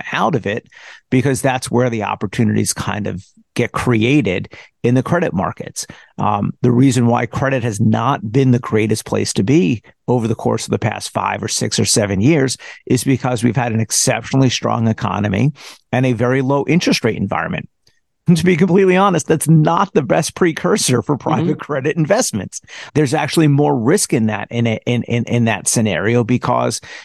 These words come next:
Speaker 1: you're buying, um, loans or getting, taking loans from companies that traditionally are not, let's call it, you know, I B M,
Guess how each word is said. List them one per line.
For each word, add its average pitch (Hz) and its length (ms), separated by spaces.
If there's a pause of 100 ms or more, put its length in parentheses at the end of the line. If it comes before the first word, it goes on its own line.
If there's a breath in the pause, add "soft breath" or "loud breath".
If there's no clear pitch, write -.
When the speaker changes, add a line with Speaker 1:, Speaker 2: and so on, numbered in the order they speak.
(120 loud breath)
Speaker 1:
you're 131 280
buying, 143 840 (120)
um, 107 340 (720)
loans 120 480
or 110 60
getting, 143 320
taking 160 360
loans 113 540 (280 soft breath)
from 131 280
companies 110 680 (180)
that 156 160
traditionally 131 960 (320)
are 127 140
not, 139 580 (560)
let's 117 240
call 110 320
it, 107 180 (440)
you 120 80
know, - 180 (300)
I 101 160
B 120 200
M, 110 300